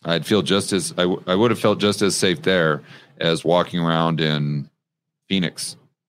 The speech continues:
By twenty twenty-two, though, Ecuador's homicide rate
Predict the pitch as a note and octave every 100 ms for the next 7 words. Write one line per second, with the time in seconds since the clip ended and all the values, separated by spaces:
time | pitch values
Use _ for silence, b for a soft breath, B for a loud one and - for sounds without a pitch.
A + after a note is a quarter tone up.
0 | _ B B - G#2 - C#3 D3+ D#3+ C#3+
1 | A2 C#3+ A#2+ E2+ D2+ - B B B A2
2 | G#2+ A2+ G#2+ F#2+ - A2 A2+ A2 F#2 D#2+
3 | E2 E2